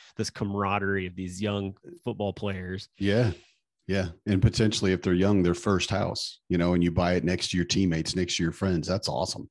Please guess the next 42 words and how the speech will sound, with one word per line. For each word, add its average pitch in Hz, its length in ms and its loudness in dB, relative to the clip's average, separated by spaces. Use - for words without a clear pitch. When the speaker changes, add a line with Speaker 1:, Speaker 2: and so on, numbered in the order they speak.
Speaker 1:
Right. 107 280 0
Yeah. 104 260 -2
Speaker 2:
That's 95 160 -6
very 85 240 -2
Speaker 1:
So, 104 80 -4
Speaker 2:
cool. 80 280 -6
Speaker 1:
well, 120 140 2
and, 120 280 2
and 127 160 0
that's 127 160 0
the 127 60 -6
thing 131 200 -2
with 104 140 -4
Joe 113 360 0
and 104 120 -4
Ja'Marr. 98 480 -4
I 95 60 -8
mean, 98 220 -6
they, 107 180 -4
they 110 80 0
went 123 160 -2
through 95 140 -10
college 117 480 -2
together 95 600 -6
and 95 300 -8
won 104 180 -4
a 104 40 -4
national 95 380 -6
championship 104 560 -4
with 92 140 -8
L 95 180 -6
S 90 160 -8
U. 101 280 -2
So 98 380 -4
they've 110 180 0
got, 107 300 0
they've 113 160 -2
got 98 160 -4
quite 104 320 -2
the 101 80 -8
connection 95 540 -8
there. 95 400 -6